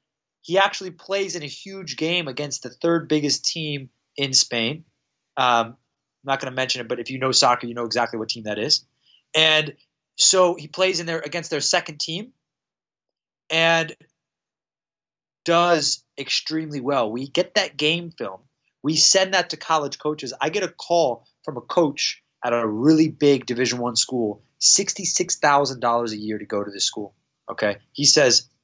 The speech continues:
"I wanna meet with you." I don't even know this guy.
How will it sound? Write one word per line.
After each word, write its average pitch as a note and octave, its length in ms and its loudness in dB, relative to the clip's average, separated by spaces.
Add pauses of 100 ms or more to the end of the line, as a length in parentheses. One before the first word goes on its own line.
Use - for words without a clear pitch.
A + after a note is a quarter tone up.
(140)
"I C3 60 0
wanna C#3 180 0
meet B2 180 -8
with - 120 -12
you." F#2 140 -16 (1500)
I D#3+ 60 4
don't A3+ 100 4
even D#3 120 -2
know C#3 120 2
this E3+ 140 2
guy. G2+ 160 -12